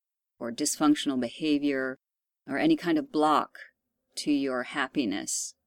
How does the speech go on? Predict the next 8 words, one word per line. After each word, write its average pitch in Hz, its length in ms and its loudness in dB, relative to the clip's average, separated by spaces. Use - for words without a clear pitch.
or 131 140 -12
your 127 160 -6
contentment - 680 -8
in 269 140 -2
life. - 320 -8
The 170 160 -2
spiritual 220 800 -2
part 131 500 -4